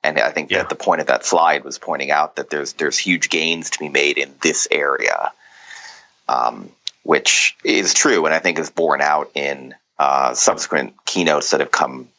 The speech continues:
Speaker 1: through, uh, you know, s-, since then, but also, uh, a lot of the talks and, uh, a lot of the, the vendor, um, a lot of the vendor kind of exhibitions were kind of pushing that as well. Uh,
Speaker 2: Yeah.
Speaker 1: something I thought was interesting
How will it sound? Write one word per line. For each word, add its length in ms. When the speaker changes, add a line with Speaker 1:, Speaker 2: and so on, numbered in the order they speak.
Speaker 1:
through, 640
uh, 20
you 140
know, 120
s-, 500
since 280
then, 240
but 120
also, 520
uh, 280
a 20
lot 220
of 40
the 60
talks 640
and, 320
uh, 200
a 60
lot 180
of 120
the, 360
the 160
vendor, 540
um, 420
a 80
lot 160
of 60
the 80
vendor 560
kind 180
of 60
exhibitions 960
were 100
kind 160
of 100
pushing 300
that 180
as 140
well. 300
Uh, 120
Speaker 2:
Yeah. 40
Speaker 1:
something 320
I 80
thought 200
was 140
interesting 640